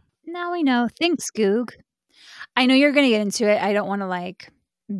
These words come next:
do any spoils or anything like that. Um, so maybe I'll take all of this out.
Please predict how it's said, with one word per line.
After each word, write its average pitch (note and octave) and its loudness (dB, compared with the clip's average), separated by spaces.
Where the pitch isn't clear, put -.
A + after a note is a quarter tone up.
do A#3 2
any A3+ 0
spoils G3 -2
or G3 -2
anything G3+ -4
like G3 -8
that. G3 -6
Um, F#3+ -6
so - 0
maybe A3 4
I'll F#3+ 0
take - -4
all E3+ -4
of F3 -6
this E3+ -6
out. F#3 -8